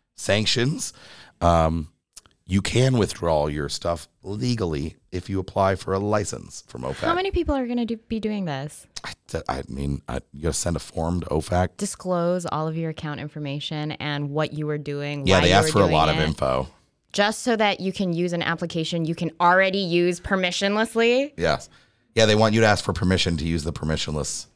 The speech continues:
Speaker 1: app. I mean,
Speaker 2: This is ridiculous.
Speaker 1: <laughs> it, it is kind of ridiculous to think about. On the other hand, it is, I think, totally standard.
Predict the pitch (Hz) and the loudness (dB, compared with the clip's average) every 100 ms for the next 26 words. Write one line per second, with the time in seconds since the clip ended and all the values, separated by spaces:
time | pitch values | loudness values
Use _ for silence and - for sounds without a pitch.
0 | _ _ _ - - 85 85 - 101 110 | _ _ _ -20 -2 4 4 4 4 4
1 | 113 370 359 381 453 247 143 - - 220 | 4 2 -2 -2 0 0 0 -2 0 0
2 | - 107 101 131 131 139 - 107 110 95 | 0 -2 2 4 6 4 4 4 4 2
3 | 90 90 101 107 107 - - 95 - 87 | 2 2 2 2 2 -2 -4 -6 -2 0
4 | 95 101 107 - 107 123 120 107 104 92 | 4 6 6 4 6 6 6 4 4 4
5 | 107 92 - _ _ 82 78 95 - - | 2 0 -4 _ _ -2 0 -2 -4 -6
6 | 87 85 82 69 - - - - 76 87 | -4 -2 -2 -4 -10 -10 -6 -2 -2 2
7 | 120 - | 0 0